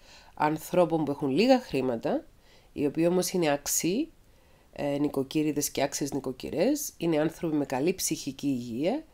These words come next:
οι οποίοι φροντίζουν και την υγεία του σώματος και της ψυχής τους, αλλά και την υγιεινή του σπιτιού τους. Ένα σπίτι παρατημένο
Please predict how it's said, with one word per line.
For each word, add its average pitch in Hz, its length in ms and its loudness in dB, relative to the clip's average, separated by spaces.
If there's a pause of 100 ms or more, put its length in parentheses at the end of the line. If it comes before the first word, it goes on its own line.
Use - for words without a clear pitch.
(240)
οι 156 100 -2
οποίοι 185 200 -2
φροντίζουν 147 760 -2 (540)
και 190 140 4
την 320 180 4
υγεία 180 560 4 (800)
του 143 460 -4
σώματος 143 580 2
και - 100 -6
της - 140 -6
ψυχής - 380 -2
τους, - 200 -8
αλλά 147 180 0
και 170 160 -2
την 180 240 0
υγιεινή 135 560 0
του - 100 -14
σπιτιού - 640 -2
τους. - 200 -20 (800)
Ένα 226 280 6
σπίτι - 640 -2
παρατημένο 151 1200 6